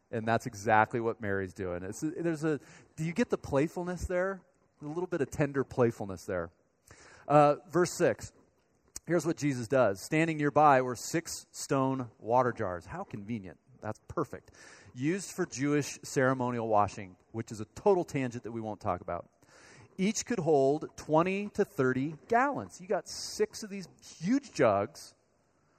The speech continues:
that carry twenty to thirty gallons. I mean, think of your milk jug, your little milk gallon. Now let's times that by how many? Hundred and twenty to a hundred and eighty.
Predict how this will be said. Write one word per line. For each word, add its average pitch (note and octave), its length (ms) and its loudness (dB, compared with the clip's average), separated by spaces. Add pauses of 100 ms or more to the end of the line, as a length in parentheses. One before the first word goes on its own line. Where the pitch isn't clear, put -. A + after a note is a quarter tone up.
(360)
that D#3+ 200 6
carry F3 360 6
twenty F3 420 0
to G3 100 4
thirty F3+ 320 2
gallons. A#2 460 2
I D3 40 -2
mean, D#3 140 -8
think - 220 -4
of F3 100 -16
your F#3 100 4
milk F3 400 4 (840)
jug, A#2 440 2 (140)
your B2 200 -2
little C3 380 -4
milk C3+ 340 2
gallon. G#2+ 500 2 (380)
Now C3 180 6
let's D3+ 260 2
times F#3 460 0
that A2+ 340 6
by A#2 180 6
how C3+ 140 2
many? D#3 280 -2
Hundred D#3 260 0
and D3+ 100 -12
twenty D3+ 300 -2
to D3 80 -4
a A#2+ 60 -2
hundred C3 220 -4
and B2+ 100 -8
eighty. G2 340 -4